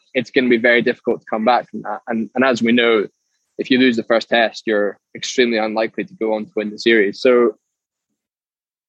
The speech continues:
I'm hoping it'll be a, a quicker tempo game, which will suit the Lions. But, but if not, I, I struggle to see past South Africa that,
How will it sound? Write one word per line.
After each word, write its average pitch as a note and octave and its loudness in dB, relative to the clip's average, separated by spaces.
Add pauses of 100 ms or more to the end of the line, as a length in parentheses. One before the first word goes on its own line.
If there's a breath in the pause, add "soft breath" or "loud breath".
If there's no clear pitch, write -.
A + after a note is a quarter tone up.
(220)
I'm C#3 0
hoping E3+ 2
it'll C3+ 0
be C#3 2
a, B2 2
a - -14 (140)
quicker C3+ -2
tempo B2+ -8
game, B2 0
which G#2 -14
will - -2
suit - -4
the A2+ -6
Lions. A#2 0
But, - -4 (240)
but B2+ 2
if C#3 2
not, C3 2
I, A2 -4 (680)
I - -20
struggle C#3 2
to - -14
see B2 0 (680)
past A#2+ -2
South A#2 -2
Africa A2+ -2
that, A2+ 2